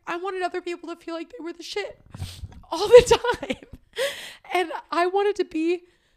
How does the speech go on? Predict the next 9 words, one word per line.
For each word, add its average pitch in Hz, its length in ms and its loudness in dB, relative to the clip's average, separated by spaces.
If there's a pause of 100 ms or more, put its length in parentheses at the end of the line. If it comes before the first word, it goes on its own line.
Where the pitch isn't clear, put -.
(1400)
I - 200 -10
wanted 415 140 -2
to 392 60 -4
be 359 80 -2
the 370 100 -2
same 339 240 -6
kind 359 160 -12
of 339 60 -8
person 311 420 -6